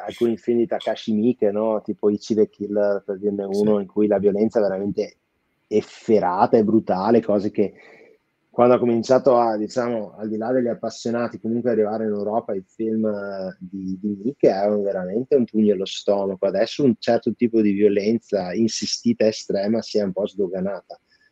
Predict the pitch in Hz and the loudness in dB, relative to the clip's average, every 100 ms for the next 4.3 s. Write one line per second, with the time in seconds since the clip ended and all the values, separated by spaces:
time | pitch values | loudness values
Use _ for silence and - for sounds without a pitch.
0 | _ - - - - 147 156 - - 147 | _ -10 -8 2 2 6 6 8 8 8
1 | 160 160 160 156 151 147 151 147 151 147 | 8 8 8 8 6 6 6 6 4 4
2 | 151 151 151 151 147 147 151 147 143 139 | 4 4 4 2 2 2 4 6 6 2
3 | 143 139 143 139 - 147 139 139 - 143 | 0 2 0 -2 0 0 0 -4 -2 0
4 | 131 135 | 0 -2